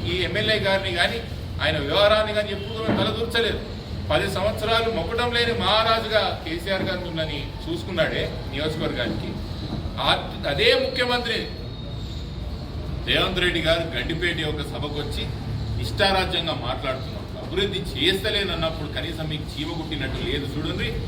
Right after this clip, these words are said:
ఇది నాకు చాలా బాధ. ఇది ముమ్మాటికి మీ ఎంట కర్మఫలం ఎంట పడుతుంది.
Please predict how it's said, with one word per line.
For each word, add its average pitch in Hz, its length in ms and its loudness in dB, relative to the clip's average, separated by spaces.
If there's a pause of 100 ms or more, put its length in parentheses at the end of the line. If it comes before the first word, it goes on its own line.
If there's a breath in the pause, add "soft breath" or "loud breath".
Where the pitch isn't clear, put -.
(320)
ఇది - 120 -2
నాకు 190 260 0
చాలా - 120 0
బాధ. - 440 -4 (1000)
ఇది 170 100 0
ముమ్మాటికి 220 540 4
మీ 220 100 0
ఎంట 175 200 2
కర్మఫలం 196 560 0
ఎంట 170 140 0
పడుతుంది. 175 420 0